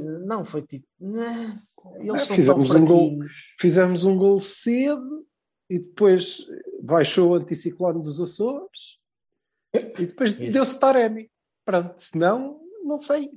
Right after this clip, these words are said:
Speaker 2: quer dizer, deu-se Taremi e deu-se aquele rapaz que, eh, puseram o gajo a jogar a, a lateral, ou caraças, o Delgado, ou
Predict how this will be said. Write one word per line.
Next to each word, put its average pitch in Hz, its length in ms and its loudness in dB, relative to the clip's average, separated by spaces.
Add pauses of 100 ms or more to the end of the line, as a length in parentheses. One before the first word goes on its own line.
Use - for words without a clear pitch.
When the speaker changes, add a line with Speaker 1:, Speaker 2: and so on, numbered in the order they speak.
Speaker 2:
quer 165 100 -6
dizer, 117 240 -6 (260)
deu-se 151 220 4
Taremi 233 360 6
e 269 40 4
deu-se 202 260 2
aquele 175 220 4
rapaz 151 600 2 (800)
que, 131 80 -16
eh, 139 360 -8 (140)
puseram 147 320 4
o 151 40 4
gajo 143 240 2
a - 20 -4
jogar 143 240 0
a, 139 140 -2
a 139 120 -4
lateral, 139 540 2
ou 123 220 -8
caraças, 127 520 -12
o 113 120 -20
Delgado, 120 560 -4
ou 113 100 -16